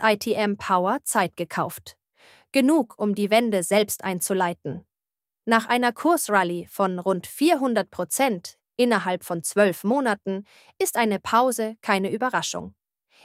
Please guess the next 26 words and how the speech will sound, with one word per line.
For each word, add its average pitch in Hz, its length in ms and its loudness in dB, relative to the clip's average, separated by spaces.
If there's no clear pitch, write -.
Eher 262 360 2
könnte 190 320 -4
man 185 220 -4
sagen, 190 440 0
dass 285 160 -2
sie 247 80 -4
überfällig 190 720 -2
war, 185 240 0
und 196 220 -6
genau 208 440 2
das 214 360 0
passiert - 500 -2
gerade. 156 480 -6
Die 226 140 -2
Aktie 208 500 0
konsolidiert 190 800 -4
auf - 200 -8
hohem 214 260 2
Niveau, 196 380 -2
der 196 180 2
relative 214 640 0
Stärkeindex 214 1040 0
notierte 208 560 0
zuletzt 208 520 -2
bei 160 120 -6
fünfundsiebzig, 208 1000 -2